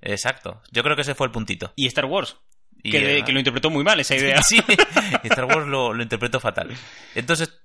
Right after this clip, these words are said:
Speaker 1: todo eso nos ha llevado a este D veintitrés,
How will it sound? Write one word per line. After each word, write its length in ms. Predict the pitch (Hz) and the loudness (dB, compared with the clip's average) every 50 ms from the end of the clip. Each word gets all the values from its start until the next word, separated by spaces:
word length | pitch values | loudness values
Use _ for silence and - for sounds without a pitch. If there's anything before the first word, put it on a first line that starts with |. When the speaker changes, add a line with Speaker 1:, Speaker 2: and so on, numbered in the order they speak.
| - | -4
Speaker 1:
todo 240 | - 208 214 190 202 202 | -2 -2 2 2 2 2
eso 160 | 196 - 185 | 2 2 0
nos 260 | 170 165 170 160 - | 2 2 0 2 2
ha 80 | 175 170 | 0 0
llevado 440 | 147 156 156 147 156 151 135 131 123 | 2 0 2 2 2 2 4 4 4
a 60 | 127 143 | 4 2
este 240 | 143 - - 139 131 | 0 -2 -4 -4 -4
D 180 | 120 123 147 139 | 0 0 0 2
veintitrés, 800 | 131 127 113 104 - 113 98 - 120 135 160 170 - - - | 2 0 0 -2 -6 -8 -6 -4 -4 -4 -4 -4 -8 -10 -12